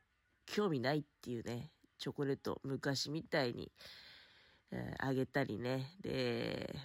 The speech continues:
まあ、やっぱり昔なんかそれが、景気のいい頃はエスカレートしてね。うん、まあ、チョコレートじゃダメだろうってことで、形が残るものとかね。うん、そういうのも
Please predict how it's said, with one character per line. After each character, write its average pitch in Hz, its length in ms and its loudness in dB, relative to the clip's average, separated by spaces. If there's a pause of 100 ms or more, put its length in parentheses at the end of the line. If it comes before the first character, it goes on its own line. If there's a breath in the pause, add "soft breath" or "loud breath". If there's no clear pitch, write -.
ま 123 100 2
あ、 - 20 6
や 131 60 4
っ - 40 -20
ぱ 190 120 6
り 160 40 4
昔 202 420 4
な 233 140 6
ん 208 60 -2
か 143 160 4
そ 147 160 0
れ 151 100 6
が、 151 260 6
景 170 220 0
気 175 100 -6
の 175 60 0
い 196 120 2
い - 40 -8
頃 147 180 4
は 123 60 6
エ 135 100 4
ス - 120 -6
カ 170 140 4
レ 170 80 8
ー 165 40 6
ト 127 140 -2
し - 80 -2
て 98 120 -6
ね。 247 200 -2 (920)
う - 60 -4
ん、 120 400 -2 (160)
ま - 80 -4
あ、 101 80 -2
チ - 100 -6
ョ 135 60 -4
コ 147 80 0
レ 170 120 4
ー 170 40 0
ト 156 80 -2
じ 131 140 2
ゃ 113 100 -2 (420 loud breath)
ダ 143 120 0
メ 135 140 2
だ 131 140 4
ろ 120 60 2
う 123 40 -2
っ - 40 -4
て 131 100 -4
こ - 80 -4
と 117 140 -4
で、 - 240 -4 (160 soft breath)
形 - 460 -2
が 131 320 4 (280 loud breath)
残 147 360 2
る 127 100 6
も 123 160 0
の 135 240 4
と - 140 -8
か - 160 -6
ね。 202 340 0 (640 loud breath)
う 131 80 -4
ん、 123 800 -4
そ - 180 -2
う 135 40 2
い - 20 2
う - 20 0
の 127 80 0
も 127 160 -2